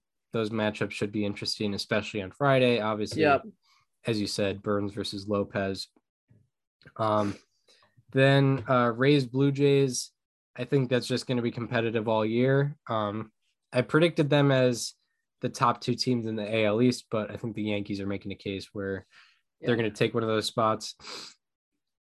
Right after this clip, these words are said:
Speaker 1: Um, Braves, Padres. Uh, on Friday, you have the, uh, Max Fried revenge game for him getting traded by the Padres. Uh,
Speaker 2: Which everyone remembers.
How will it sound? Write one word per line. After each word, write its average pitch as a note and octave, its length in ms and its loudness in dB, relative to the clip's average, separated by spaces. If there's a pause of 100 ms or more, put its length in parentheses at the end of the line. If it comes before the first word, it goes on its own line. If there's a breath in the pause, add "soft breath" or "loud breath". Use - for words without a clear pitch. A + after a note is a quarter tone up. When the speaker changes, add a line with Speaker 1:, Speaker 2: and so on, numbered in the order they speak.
(260)
Speaker 1:
Um, A#2 440 2 (1200)
Braves, D3+ 540 4 (120)
Padres. C3+ 920 2
Uh, A#2 360 0
on A#2+ 160 -2
Friday, D3+ 540 6
you B2+ 160 4
have B2 420 0
the, A#2 440 0
uh, G#2 200 -2
Max A2+ 380 -2
Fried A#2+ 300 2
revenge G#2+ 500 0
game G2+ 340 0
for G2 280 -8
him G#2 260 -6
getting G2 460 -6
traded G2 340 -4
by F#2+ 140 -4
the F#2 60 -8
Padres. G2 760 -2 (480 loud breath)
Uh, F#2+ 240 -2
Speaker 2:
Which D3 140 0
everyone C#3 340 4
remembers. B2+ 600 -2